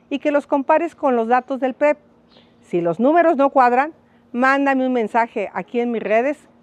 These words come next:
con la evidencia. Ten la certeza que ya está listo el equipo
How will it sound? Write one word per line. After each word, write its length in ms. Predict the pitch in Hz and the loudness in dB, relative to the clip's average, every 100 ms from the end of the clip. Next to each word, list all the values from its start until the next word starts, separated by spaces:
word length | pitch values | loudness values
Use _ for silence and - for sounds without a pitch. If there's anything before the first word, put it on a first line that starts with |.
| - | -4
con 180 | 214 208 | 0 2
la 100 | 214 | 2
evidencia. 600 | 208 170 160 147 - - - - - - _ _ - | 0 -2 -4 -6 -16 -20 -20 -20 -20 -20 _ _ 2
Ten 220 | 208 233 | 4 4
la 120 | 254 | 0
certeza 580 | - 214 196 170 - - _ _ _ - | -2 -6 -4 -4 -6 -16 _ _ _ 2
que 240 | 226 208 | 4 4
ya 260 | 208 240 269 | 4 4 4
está 300 | - 285 247 | 2 0 0
listo 320 | 233 240 269 | -2 -4 -2
el 100 | 226 | -2
equipo 480 | 180 220 208 254 | -4 -8 -2 -4